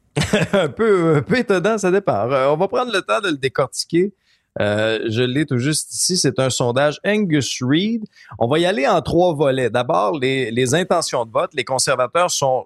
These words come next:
sont encore loin devant les libéraux, là. On est à trente-neuf pour cent. Les libéraux de Justin Trudeau sont à vingt-huit pour cent actuellement. Euh, N P D vingt et un, Bloc québécois sept. Mais bon, ça, c'est à l'échelle du Canada. On comprendra que le Bloc est, est bien sûr très, très loin.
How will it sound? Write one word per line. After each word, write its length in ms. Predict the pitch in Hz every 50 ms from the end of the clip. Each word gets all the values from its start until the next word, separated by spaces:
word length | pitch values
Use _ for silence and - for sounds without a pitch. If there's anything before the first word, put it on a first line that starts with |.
| _ _
sont 240 | - - 123 113 110 147
encore 400 | 151 147 - 185 196 208 196 180
loin 320 | 156 147 147 165 180 196
devant 340 | 185 165 156 139 127 160 175
les 160 | 170 147 131
libéraux, 540 | 120 117 127 113 120 110 101 95 113 117 110
là. 80 | 92 87
On 100 | 87 95 104
est 120 | 113 -
à 80 | 123 110
trente-neuf 760 | - - 139 139 160 170 160 _ 151 147 156 151 - - -
pour 160 | - 123 98
cent. 300 | - - - 135 143 160 214 - _ - - _ _ _ -
Les 100 | 107 120
libéraux 400 | 127 139 156 156 170 160 170 190
de 60 | 180
Justin 320 | 147 139 123 - 165 156 -
Trudeau 340 | - 135 139 139 165 190 185
sont 160 | - 143 127 -
à 100 | 127 127
vingt-huit 640 | 113 117 156 175 185 175 - - 196 196 196 190 _ _ -
pour 140 | 127 113 -
cent 220 | - - 143 143
actuellement. 640 | 135 117 - - - 120 101 95 92 95 110 151 - - _ _ _ _ - - - - - _ - -
Euh, 40 | 101 107 123
N 180 | 151 175 170
P 160 | - 202 185 175
D 160 | 185 214 202
vingt 360 | 165 147 202 214 214 - -
et 160 | 180 165 160 160
un, 200 | 165 190 214 208
Bloc 240 | 156 156 175 185
québécois 460 | - 170 143 135 123 - - 156 147 131
sept. 300 | - - - 127 - - _ _
Mais 140 | 71 62 57
bon, 80 | - - - _ _
ça, 200 | - - - 87
c'est 200 | 78 - - 76
à 100 | 67 62
l'échelle 340 | 73 78 78 - - 113 104
du 100 | 101 95
Canada. 320 | - 113 104 92 87 87 67 -
On 40 | -
comprendra 340 | 76 80 85 90 92 101
que 80 | 98 -
le 80 | 85 80
Bloc 260 | 87 98 101 - -
est, 300 | 71 69 60 55 62 64
est 40 | 69
bien 180 | 73 82 82 80
sûr 160 | - 107 107
très, 180 | 101 - 95 87
très 200 | - - 78 78
loin. 220 | 78 73 73 -